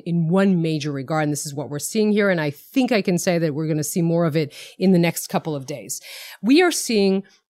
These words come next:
the reservists in the Israeli military up to now threatening, many of them, especially in the Air Force, threatening not to show up if the judicial overhaul passes. Now, what we have seen for the first time this week is actual action. So a hundred and sixty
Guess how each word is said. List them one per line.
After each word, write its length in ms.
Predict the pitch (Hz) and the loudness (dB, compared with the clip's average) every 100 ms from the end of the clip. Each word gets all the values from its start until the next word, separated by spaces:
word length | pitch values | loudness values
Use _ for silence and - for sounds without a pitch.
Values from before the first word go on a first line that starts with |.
| _ _ | _ _
the 80 | 180 | -2
reservists 600 | 156 147 226 226 226 - | -2 2 2 2 -2 -2
in 100 | 165 | -4
the 60 | 147 | -2
Israeli 340 | 143 180 180 | -2 -2 0
military 640 | 165 151 151 - 143 139 135 _ _ | -2 -2 -4 -6 -6 -6 -10 _ _
up 180 | 247 - | 0 0
to 140 | - | -2
now 500 | 262 175 156 160 254 - | 0 2 0 -2 -4 -8
threatening, 800 | - - 202 214 - 240 147 120 - _ | -8 -2 4 2 4 0 0 -4 -16 _
many 280 | 202 262 254 | 2 4 4
of 160 | 131 | 2
them, 120 | 120 123 | -6 -12
especially 380 | - 262 285 | -2 0 2
in 60 | 208 | 2
the 80 | 170 | 2
Air 100 | 190 | -2
Force, 380 | - 143 - - - - | -4 -10 -10 -14 -20 -20
threatening 640 | - - 262 254 247 202 196 | -16 0 2 4 2 2 4
not 220 | 202 220 | 4 4
to 140 | - | 0
show 240 | - 185 160 | 0 2 0
up 180 | 127 - | -2 -6
if 120 | 135 | -6
the 80 | 170 | -6
judicial 500 | 147 160 165 170 147 | -6 -4 -4 -4 -6
overhaul 400 | 147 147 139 131 | -6 -4 -6 -10
passes. 580 | - 139 127 - - - - - | -8 -8 -6 -10 -12 -16 -16 0
Now, 140 | 202 | 4
what 240 | 190 294 339 | 6 4 6
we 80 | |
have 100 | 330 | 2
seen 220 | - 262 233 | 2 0 0
for 120 | 185 | -2
the 80 | 165 | -4
first 360 | - 277 277 | 2 0 2
time 180 | 262 214 | -2 -2
this 240 | 170 - | -2 -4
week 420 | 160 208 330 - - - - - | -2 0 0 -4 -18 -20 -20 -2
is 120 | 226 - | -2 2
actual 420 | 254 269 339 277 - | 2 2 2 2 2
action. 500 | 175 - - - - | 0 0 -6 -6 -2
So 160 | 190 | 0
a 60 | 170 | 0
hundred 320 | - 311 339 | 2 2 2
and 100 | 277 | 0
sixty 560 | - 247 - 233 208 | -2 -4 -4 -4 -4